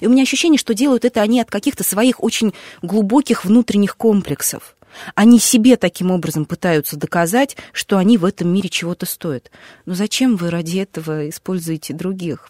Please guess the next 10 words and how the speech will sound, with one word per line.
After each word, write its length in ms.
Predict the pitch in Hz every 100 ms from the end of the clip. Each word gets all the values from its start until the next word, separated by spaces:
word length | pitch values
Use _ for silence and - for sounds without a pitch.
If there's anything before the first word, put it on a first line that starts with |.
| _
Поработайте 600 | - 202 214 269 190 -
с 40 | 160
собой, 360 | - 208 190
разберитесь 520 | 160 165 208 240 - -
с 80 |
собой. 400 | - 208 196 143 - - -
У 60 |
вас 160 | 214 233
всё 220 | - 254
хорошо. 640 | - 208 233 - 208 123